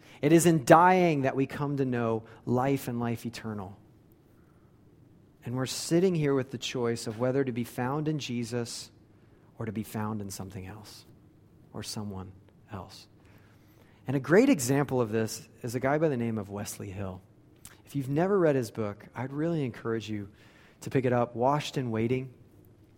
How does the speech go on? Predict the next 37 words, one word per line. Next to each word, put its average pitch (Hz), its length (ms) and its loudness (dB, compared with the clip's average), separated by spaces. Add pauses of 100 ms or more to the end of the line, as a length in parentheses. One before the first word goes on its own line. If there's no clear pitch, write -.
(260)
Um, 123 340 -4 (380)
Wes, 185 280 8
he 190 100 0
grew 160 200 8
up 180 100 6
in 156 80 2
a 135 40 4
healthy 165 300 2
Christian 170 380 0
home 160 240 4
in 156 60 2
Arkansas. 131 580 -2 (920)
Um, 135 200 0
but 135 80 4
as 127 100 -2
far 180 180 6
back 170 240 6
as 135 100 -2
he 170 120 0
can 135 160 -2
remember, 120 480 -2 (200)
he 151 140 -4
noticed 156 500 2
something 123 420 -4
different 107 360 -4 (100)
about 101 240 -6
himself. 98 500 -12
And 127 80 -4
he 135 80 -2
tells 220 300 0
this 131 140 0
story 139 460 2
here 107 400 0 (680)
of 127 140 -2
why 175 200 10
he 196 180 2
chooses 175 800 0